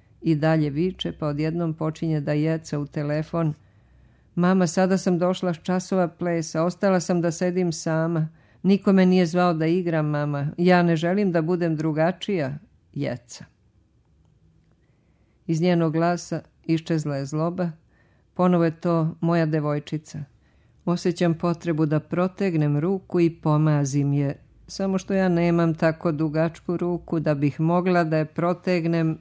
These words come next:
iz Koreje sve do Češke. Na časovima plesa postavljam najgluplje moguće pitanje. "U školu plesa valjda treba da kreneš sledeće godine."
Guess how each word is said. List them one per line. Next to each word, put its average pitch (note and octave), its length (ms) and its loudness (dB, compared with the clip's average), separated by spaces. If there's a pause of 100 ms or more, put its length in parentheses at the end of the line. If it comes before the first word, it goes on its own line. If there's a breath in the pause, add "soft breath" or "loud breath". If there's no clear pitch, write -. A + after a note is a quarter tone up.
(120)
iz D3 300 -2
Koreje D3 600 0 (160)
sve - 280 -6
do C3 140 -6
Češke. C3 640 -8 (1600 soft breath)
Na C3+ 140 -2
časovima D3+ 640 -2
plesa E3+ 640 -6 (160)
postavljam D#3+ 580 0
najgluplje F#3 580 -2
moguće D3 480 -2
pitanje. C#3+ 760 -8 (960 soft breath)
"U D3 260 2
školu C3+ 460 -2
plesa D3 480 0
valjda D#3 280 2
treba D#3+ 320 0
da D#3+ 120 2
kreneš F3+ 480 0
sledeće F#3+ 520 -4
godine." D3 600 -4